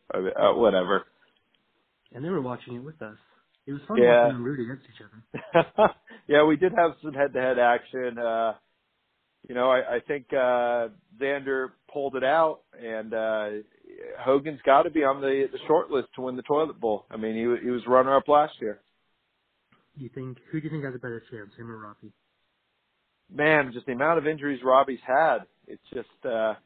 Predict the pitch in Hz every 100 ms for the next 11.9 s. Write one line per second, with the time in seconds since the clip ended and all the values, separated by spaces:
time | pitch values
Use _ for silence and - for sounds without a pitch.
0 | _ _ _ 160 143 147 135 - 160 151
1 | - 160 165 175 131 113 135 147 175 107
2 | 98 98 98 92 92 _ _ _ _ _
3 | _ _ _ - 135 98 _ _ _ _
4 | _ 120 123 156 - _ 120 165 135 -
5 | _ _ _ _ - - _ 123 131 139
6 | 165 226 120 147 135 135 131 120 120 113
7 | 120 - 117 110 107 - 113 - 135 131
8 | - 120 123 123 117 107 107 _ _ _
9 | _ _ _ 117 107 107 104 101 110 98
10 | _ _ _ _ _ _ _ _ _ _
11 | _ 135 165 147 147 147 135 131